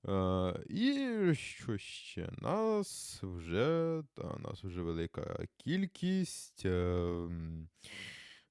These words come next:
я б, так сказати, вже створив даже й другий канал. Думаю, попробую себе в ролі того, що буду розповідати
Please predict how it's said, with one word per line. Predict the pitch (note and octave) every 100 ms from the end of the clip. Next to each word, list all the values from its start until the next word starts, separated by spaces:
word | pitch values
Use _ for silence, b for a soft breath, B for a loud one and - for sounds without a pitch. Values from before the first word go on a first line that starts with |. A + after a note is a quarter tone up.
| - -
я | G#2 G#2+
б, | - - G2+ F2+ F2+
так | F#2+
сказати, | - - G2 F#2 F#2
вже | F2+ F2+
створив | - F#2 F2+ E2+
даже | F2 D#2+ E2
й | D#2
другий | E2 E3+ A3 G3+
канал. | F#3+ E3+ D#3+ D#3+ E3 E3 D3+ D3+ C#3+
Думаю, | B2+ B2+ B2+ B2+ B2+ B2+ B2 A#2+
попробую | A#2 A2 A#2+ B2 A#2 A2
себе | - F#2+ F#2+
в | F#2 E2+ F2+ F2+ F2
ролі | E2 F#2 G2 E2+ E2+ -
того, | C#3+ C3 C3
що | - -
буду | D#2 D#2 F#2 A2
розповідати | F#2 - E2 D2+ D#2+ E2+ - E2+ E2+ E2+